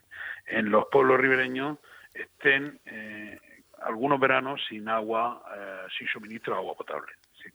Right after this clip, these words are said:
bueno, un problema que se soluciona con infraestructuras, ¿no? Bueno, pues entonces esto es así, y esto es así, y esto se permite, y, y no nos terminan de dar la información, y no vamos a parar, hasta que no tengamos la información nosotros no vamos a parar,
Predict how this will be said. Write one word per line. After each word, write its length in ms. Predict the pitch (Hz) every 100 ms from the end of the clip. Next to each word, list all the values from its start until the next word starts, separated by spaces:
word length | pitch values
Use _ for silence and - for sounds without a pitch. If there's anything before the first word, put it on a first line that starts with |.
| -
bueno, 160 | 87 -
un 400 | 101 95 - _
problema 320 | 101 101 117
que 80 | 110
se 80 | -
soluciona 400 | 92 - 107 110
con 180 | 107 98
infraestructuras, 960 | 87 - - - - - 113 85 80
¿no? 180 | 98 156 - - - - - - - - - _
Bueno, 240 | 156 165 -
pues 100 | -
entonces 400 | - 131 117 117
esto 140 | -
es 120 | 139 -
así, 420 | - 156 135 113
y 80 | 117
esto 220 | - 139
es 60 | -
así, 440 | - 156 139 117
y 80 | 113
esto 180 | - 135
se 120 | 131
permite, 640 | 110 117 165 135 135 131
y, 720 | 120 110 110 110 113 104 113 117
y 40 |
no 200 | 131 147
nos 200 | 139 127
terminan 360 | 123 123 120 117
de 60 |
dar 160 | 117 113
la 80 | 117
información, 540 | 120 120 120 160 156
y 60 | 127
no 180 | 117 143
vamos 320 | 139 113 101
a 40 |
parar, 320 | 101 113 139 104
hasta 140 | 92
que 80 | 107
no 100 | 113
tengamos 300 | 117 117 113
la 60 | 107
información 400 | - 104 98 123
nosotros 320 | 131 127 120
no 100 | 110
vamos 220 | 104 104
a 40 | 107
parar, 300 | 123 143